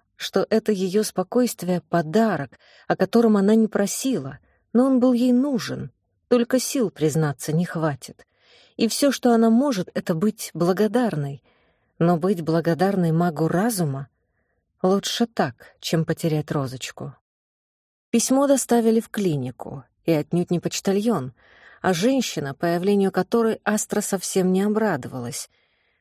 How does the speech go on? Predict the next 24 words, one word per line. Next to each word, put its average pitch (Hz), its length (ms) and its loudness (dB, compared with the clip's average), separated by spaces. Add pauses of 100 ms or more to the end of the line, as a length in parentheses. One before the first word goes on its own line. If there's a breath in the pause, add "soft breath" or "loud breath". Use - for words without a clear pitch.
(120)
Как 269 220 0
и - 20 2
сама 247 540 0
эта 170 240 -4
женщина 165 680 0
не 160 120 0
была 170 300 0
рада 170 220 -2
ни 175 240 0
Астре, 208 520 0
ни 170 180 0
тому, 185 320 4
что - 180 0
написано 185 540 -2
в - 80 -12
письме. 139 500 -6 (1400)
«Если 165 440 0
хочешь - 500 -4
знать», — 180 640 -2 (220)
сказала 165 600 0
она, 190 300 0
протягивая 175 640 0
белый 175 300 0
конверт, — 190 640 -2